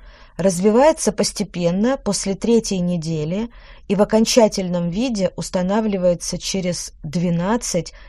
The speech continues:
тире шестнадцать недель. К этому времени участники программы — это уже здоровые люди с устойчиво хорошим сном.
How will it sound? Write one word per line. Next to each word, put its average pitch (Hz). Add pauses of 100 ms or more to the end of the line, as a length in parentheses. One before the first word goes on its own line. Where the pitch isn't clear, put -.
(160)
тире 196
шестнадцать 180
недель. 156 (920)
К -
этому 247
времени 254
участники 220
программы — 226
это 196
уже 208
здоровые 180
люди 220
с -
устойчиво 202
хорошим 190
сном. 160